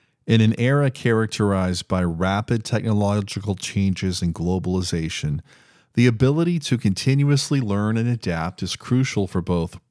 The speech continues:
personal growth and professional success. Lifelong learning involves a sustained commitment to self-improvement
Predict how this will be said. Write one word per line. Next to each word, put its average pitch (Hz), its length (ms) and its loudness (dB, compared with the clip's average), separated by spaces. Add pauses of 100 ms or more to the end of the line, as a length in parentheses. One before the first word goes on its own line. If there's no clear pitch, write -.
(360)
personal 123 640 2
growth 90 580 -2 (160)
and 85 120 -8
professional 87 800 -2
success. - 760 -8 (560)
Lifelong 131 800 0
learning 104 460 0
involves 90 580 -2
a 90 80 -6
sustained 117 800 0
commitment 98 520 0
to 82 100 -2
self-improvement 92 1040 0